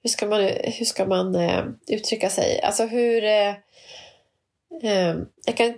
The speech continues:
jag kan tänka mig att det finns väldigt många människor som lever i destruktiva förhållanden till exempel. Eh,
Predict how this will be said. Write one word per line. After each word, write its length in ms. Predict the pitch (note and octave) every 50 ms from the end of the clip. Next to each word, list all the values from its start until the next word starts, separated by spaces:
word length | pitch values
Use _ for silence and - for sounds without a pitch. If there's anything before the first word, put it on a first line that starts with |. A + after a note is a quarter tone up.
| - -
jag 100 | - -
kan 140 | - D4 D4
tänka 400 | - D#4 C#4+ B3+ A#3+ - D4 C4+
mig 60 | B3+
att 60 | B3
det 60 | A#3+
finns 300 | - G#3 G3 F#3+ F#3+ -
väldigt 380 | G#3 A3+ G#3+ G3 F#3+ F#3 F#3 -
många 180 | F3+ F3+ F3 F3
människor 580 | E3 - - - - - - - F#2+ - E3
som 480 | F#3 - - - - - - D2 E2+ F#3 - _ _ _ _ _ _ _ _ -
lever 640 | - G#3 A3+ A3+ A3 G3 F#3+ F#3+ F#3+ F#3 - -
i 80 | - G3+
destruktiva 600 | F#3 G3 F#3 F#3 - F#3 F#3 F#3 - - - G3
förhållanden 560 | - - F#3 F#3 A3 G#3+ A3 A#3 A#3 A#3+ A#3
till 140 | A#3+ A#3+ A#3
exempel. 560 | A#3+ A#3+ - A#3+ A#3+ A#3+ - C4 C4 C#4+ D4 - - _ _ - - - - - - - - - _ _ _ _ -
Eh, 420 | F#3+ G3 F#3+ F#3 E3+ E3 E3 E3+